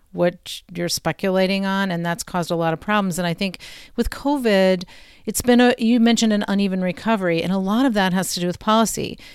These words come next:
Are you opening up to, you know, everybody being free and creating demand back up, you know, sending demand back up again? That has a huge, makes a huge difference in what you're using and what the economic recovery looks like.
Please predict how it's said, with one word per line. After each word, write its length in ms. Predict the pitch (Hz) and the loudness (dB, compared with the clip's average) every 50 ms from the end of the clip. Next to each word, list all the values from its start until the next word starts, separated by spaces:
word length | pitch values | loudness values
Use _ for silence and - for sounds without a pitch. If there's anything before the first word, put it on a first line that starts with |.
| - _ - | -20 _ -4
Are 100 | - 185 | -2 0
you 240 | 185 196 202 214 - - - | 2 2 2 0 0 2 4
opening 460 | 208 214 208 - 208 208 208 208 - - | 2 4 4 2 0 0 0 0 0 0
up 300 | 214 208 - - - - - - _ - | 2 2 2 0 -4 -18 -18 -14 _ -6
to, 640 | - 208 190 185 185 185 180 180 175 180 180 - - - - | -2 -2 0 0 0 0 0 0 -2 -2 -4 -6 -8 -14 -12
you 140 | - 190 185 | -8 -6 -6
know, 60 | 185 | -4
everybody 640 | - - 185 185 202 190 190 185 180 180 180 165 160 _ _ _ - | -2 -2 0 2 2 4 4 4 4 2 0 -2 -4 _ _ _ -4
being 260 | - 202 196 196 190 165 | -2 0 0 0 -2 -4
free 560 | - - - 202 196 190 185 185 185 185 - | -6 -6 -4 0 0 2 2 4 2 2 2
and 320 | 170 170 170 170 170 170 | 0 -2 -4 -6 -8 -10
creating 680 | - - 196 185 185 180 180 180 180 180 180 - 170 170 | -10 -6 -4 -2 -2 -2 -2 -2 -4 -4 -6 -8 -8 -6
demand 580 | 156 190 180 175 180 185 185 185 180 180 165 170 | -4 -2 0 2 2 2 2 2 0 0 -2 0
back 240 | 180 175 170 - 185 | 0 0 0 0 0
up, 120 | 175 - - | -2 -2 -2
you 120 | 185 175 | -6 -4
know, 60 | 165 | -4
sending 300 | 170 151 - 196 180 175 | -4 -2 -2 -2 -2 0
demand 320 | 165 180 180 190 214 233 220 | -2 0 2 2 4 4 4
back 200 | 190 180 165 - | 4 2 2 0
up 140 | 180 165 - | -2 -2 -2
again? 300 | 175 175 180 180 175 - - - - | -2 -2 -2 -2 -2 -4 -10 -12 -4
That 140 | - 302 320 | 0 2 2
has 140 | 339 302 | 2 4
a 60 | 277 233 | 2 0
huge, 560 | 190 - - - 233 240 254 247 220 202 - | 0 -2 -6 -2 0 2 4 4 2 0 0
makes 220 | - 202 - - | -2 -2 -2 -2
a 40 | 202 | -4
huge 440 | 180 - - 269 285 269 190 160 - | -6 -4 -2 0 0 0 0 0 0
difference 520 | 254 247 240 - 175 - - - - - - | 0 0 0 0 -6 -6 -6 -8 -10 -10 -8
in 200 | - 202 190 180 | -6 -4 -4 -2
what 140 | 196 - | -4 -4
you're 160 | - 185 180 185 | -4 -4 -4 -2
using 580 | 185 202 226 226 185 185 170 175 175 170 170 - | 0 0 0 0 0 -2 -4 -4 -4 -6 -8 -8
and 240 | - 180 175 175 175 | -6 -6 -4 -4 -4
what 80 | 170 170 | -6 -4
the 100 | - 175 | -4 -4
economic 460 | 165 - 185 170 165 165 160 - - | -4 -4 -4 -6 -6 -6 -8 -10 -12
recovery 400 | 175 - - 196 202 196 190 175 | -10 -6 -4 -2 0 0 0 0
looks 240 | 165 165 - - - | 0 -2 -4 -4 -2
like. 340 | 175 165 165 165 - - | 0 0 0 -2 -4 -10